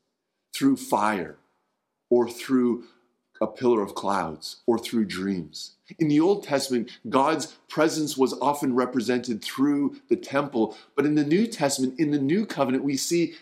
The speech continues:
that this has all changed. That God's presence is not found in a place, it's found in the person of Jesus. That's why at Christmas we, we, we sing that song, Emmanuel,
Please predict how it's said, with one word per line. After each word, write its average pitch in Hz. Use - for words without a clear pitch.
that 135
this 170
has 143
all 127
changed. 110
That 143
God's 175
presence 170
is 139
not 143
found 143
in 131
a -
place, -
it's -
found 135
in 110
the 104
person 85
of 95
Jesus. 90
That's -
why 151
at 143
Christmas 170
we, 131
we, 131
we 139
sing 147
that 135
song, 135
Emmanuel, 120